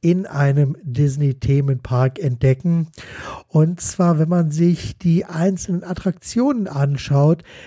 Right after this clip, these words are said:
dann merkt man hier ganz, ganz schnell, dass es an vielen, vielen Stellen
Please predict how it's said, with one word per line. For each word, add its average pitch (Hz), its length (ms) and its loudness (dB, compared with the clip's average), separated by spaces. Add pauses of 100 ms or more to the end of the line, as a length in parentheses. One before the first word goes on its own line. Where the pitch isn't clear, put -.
(100)
dann 147 240 2
merkt 165 320 0
man 160 140 0
hier 139 260 -4
ganz, 196 480 -10
ganz 156 320 -2
schnell, 151 540 2 (340)
dass 147 260 2
es 175 240 -2
an 147 220 -2
vielen, 196 540 -2
vielen 165 420 0
Stellen 165 720 0